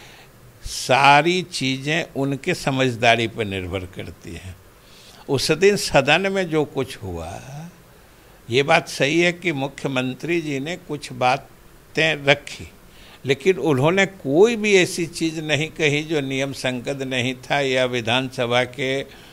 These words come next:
की जो नियम प्रक्रिया या कार्य संचालन नियमावली है, उसके अधीन नहीं था। अध्यक्ष जी जैसा कह रहे थे या जैसा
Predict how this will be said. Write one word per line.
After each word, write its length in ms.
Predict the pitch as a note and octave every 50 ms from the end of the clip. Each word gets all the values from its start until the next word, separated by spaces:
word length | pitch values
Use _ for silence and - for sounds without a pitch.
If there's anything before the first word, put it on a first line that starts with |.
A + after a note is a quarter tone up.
| - - - - - - - - - - -
की 160 | - B2+ B2+ A#2+
जो 520 | B2 B2+ B2+ B2+ B2+ B2 A#2+ A#2 A2+ G#2+ - -
नियम 360 | - A2+ A2+ B2 B2 C3 C3+ C#3
प्रक्रिया 640 | C3 - - A#2 - - - A#2+ A#2+ B2 C3 C3+
या 160 | C3+ C3+ B2+ A#2+
कार्य 320 | B2+ - B2 A#2+ B2 B2
संचालन 580 | - - B2+ A#2 A2 - B2 A#2 A#2 A#2+ B2+ B2
नियमावली 760 | A#2+ A#2 A2+ A2+ A#2 B2 C3+ C#3+ C3+ B2 A#2 G#2+ G#2 G2
है, 260 | E2+ E2 G#2 B2 C#3+ D3+
उसके 680 | D3+ C#3+ A#2+ - - - - E3+ F3+ F3+ F3 E3 D3 - - - - - - - - - - - -
अधीन 340 | B2 B2 B2 B2+ F3+ F3+ F3
नहीं 320 | D3+ C3 A#2 G2+ A2+ G#2
था। 360 | F2+ - - - - E2+ - - - - - - - - - - - - - - - - - - - - - - - - - - - - - - - - - -
अध्यक्ष 500 | - C3 A#2+ A2+ G#2+ - E3+ G3 - -
जी 280 | - F#3+ E3+ E3+ F#3 F#3
जैसा 420 | E3+ E3 E3 C#3+ - - E3 F3
कह 400 | F3 E3+ - - - D3 D3 C#3
रहे 300 | C#3+ C#3 B2+ A2+ A2 A2
थे 360 | G2+ - - - A#2 C#3+ C#3+ D3
या 140 | C#3+ C#3
जैसा 520 | B2+ A#2 A#2 A2+ G#2 - - B2 B2 B2